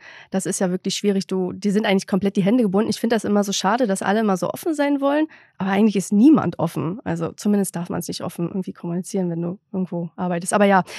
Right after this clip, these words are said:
es ist sehr, sehr schwer, tatsächlich irgendwas zu machen.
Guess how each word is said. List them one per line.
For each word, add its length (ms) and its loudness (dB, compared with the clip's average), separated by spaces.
es 120 2
ist 140 2
sehr, 180 4
sehr 180 2
schwer, 440 -2
tatsächlich 420 -2
irgendwas 360 -2
zu 80 -4
machen. 340 -4